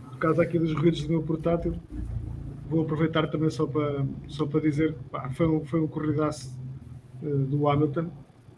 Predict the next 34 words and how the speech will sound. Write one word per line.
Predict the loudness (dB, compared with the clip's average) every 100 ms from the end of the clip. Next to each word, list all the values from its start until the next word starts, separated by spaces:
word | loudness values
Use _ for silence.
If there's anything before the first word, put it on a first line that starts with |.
| -18 -10 -2
e | 2
também | 6 6
concordo | 6 4 4 4 4
um |
bocadinho | 2 4 4 2
que, | 0
que | -2 0 2 2 -2 -12 -20 -20 -20 -20 -8
alguns | -2 0 0
comentários | 0 0 4 4 4
que | 2
já | 2
aqui, | 2 0 0 0 0
que | 0
já | 2
aqui | 2 0
vimos. | 2 2 2 -2
Eu | 2
também | 2
estava | 4 4 4
a |
ver | 6 4 2 -2 -8 -20 -20 _ _ -4
a | -4
sprint | -2 2 4 4 4
e |
a | 4
corrida, | 2 4 4 4 -2 -8 -20 -20 _ _ -20 _
epá, | -2 0 2
e | 4 2
aquele, | 4 2 2 0 -4 -12
aquele | -6 0 2
Mercedes | 2 0 -2 -2 -4 -6
voava, | 0 2 2 0 -8 -10
aquilo | -4 -4
é, | -4